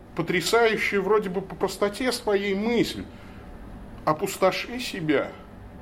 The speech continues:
смирись, и тогда Господь просто зальет в тебя любовь.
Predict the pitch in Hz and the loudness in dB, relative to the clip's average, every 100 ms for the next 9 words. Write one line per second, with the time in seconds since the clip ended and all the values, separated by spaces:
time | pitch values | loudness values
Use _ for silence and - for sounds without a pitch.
0 | - - - - - - - 143 165 226 | -16 -16 -16 -16 -12 -6 2 4 4 4
1 | 226 - - - - - - - - - | 0 0 -4 -8 -16 -18 -16 -16 -16 -16
2 | - - - - - - 135 131 202 196 | -16 -16 -16 -16 -10 0 0 2 2 2
3 | 160 - 220 - 165 - 127 135 123 123 | 0 0 -2 0 -2 -2 -2 0 0 2
4 | 160 226 - - 143 131 113 123 113 98 | 2 2 -2 -6 2 2 2 -2 0 -2